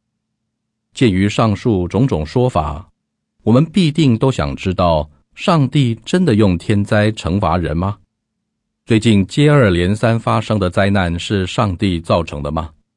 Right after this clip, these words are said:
上帝曾经运用大自然的力量毁灭恶人，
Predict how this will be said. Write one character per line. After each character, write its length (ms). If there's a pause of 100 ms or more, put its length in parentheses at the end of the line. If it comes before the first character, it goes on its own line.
(1300)
上 240
帝 220
曾 260
经 340
运 180
用 180
大 180
自 140
然 100
的 80
力 180
量 280
毁 200
灭 180
恶 240
人， 440